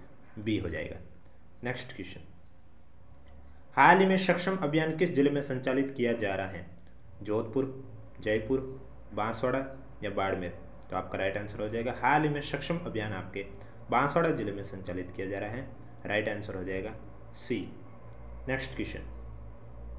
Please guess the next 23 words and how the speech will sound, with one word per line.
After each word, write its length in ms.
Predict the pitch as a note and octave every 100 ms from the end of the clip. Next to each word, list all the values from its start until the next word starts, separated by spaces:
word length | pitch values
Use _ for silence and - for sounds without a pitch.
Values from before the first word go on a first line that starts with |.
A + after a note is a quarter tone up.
| - - - - - -
राजस्थान 420 | C3 D#3 F3 F#3
में 140 | F3+
पशुपालकों 520 | E3+ - D#3+ E3 E3+
को 140 | E3+ E3+
केंद्र 240 | D#3 D#3+
सरकार 340 | E3 D#3 D#3+ D#3+
की 140 | E3
National 420 | C3+ C3+ C3+ E3+
लाइव 260 | C#3+ C3+ D3+
स्टॉक 300 | C3 D3 C#3+
Mission 240 | B2+ B2+ C#3
के 100 | C3+
तहत 260 | C#3 C3+ C#3
पशुधन 400 | C3+ E3+ D#3+ D3
बीमा 200 | C3+ C3+
योजना 260 | B2+ C3
की 120 | B2+
शुरुआत 340 | C3 C3 C3 C3
कहाँ 200 | C#3+ C#3+
से 140 | C3+
की 140 | - G2
गई 160 | F2+
है? 100 | F#2